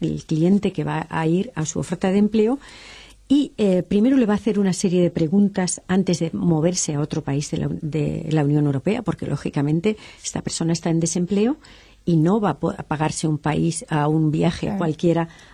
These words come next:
Speaker 1: a otro país con tal que, de que luego no sea reclutada, ¿no?
Speaker 2: Ujú.
Speaker 1: Entonces,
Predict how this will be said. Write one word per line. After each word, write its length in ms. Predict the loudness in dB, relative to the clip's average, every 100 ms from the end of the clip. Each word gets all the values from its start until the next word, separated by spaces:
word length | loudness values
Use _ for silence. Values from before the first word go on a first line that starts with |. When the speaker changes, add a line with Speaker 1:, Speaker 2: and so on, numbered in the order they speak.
| _
Speaker 1:
a 120 | 0
otro 300 | 2 0 0
país 360 | 2 0 0 -2
con 180 | -4
tal 160 | -2 -4
que, 100 | -2
de 80 | -2
que 100 | 0
luego 200 | -2 0
no 100 | 0
sea 220 | 0 -4
reclutada, 640 | -4 -4 -4 -2 -2 -2 -6 -8
¿no? 180 | -2 0
Speaker 2:
Ujú. 180 | 0 -2 -4 -18 -20 -4
Speaker 1:
Entonces, 440 | 0 2 2 0